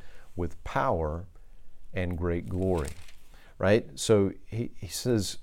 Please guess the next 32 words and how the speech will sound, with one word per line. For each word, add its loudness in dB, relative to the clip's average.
also, 2
"Don't 8
let 6
anyone 4
mislead 2
you." -2
This -2
is 0
in 2
Matthew 0
twenty-four 0
four. -2
"Don't 0
let 0
anyone 0
deceive 0
you. -4
You 10
will 8
see 4
the 2
Son 2
of 4
Man 2
coming 0
on 0
the 0
clouds 4
of -2
heaven 0
with -6
power -2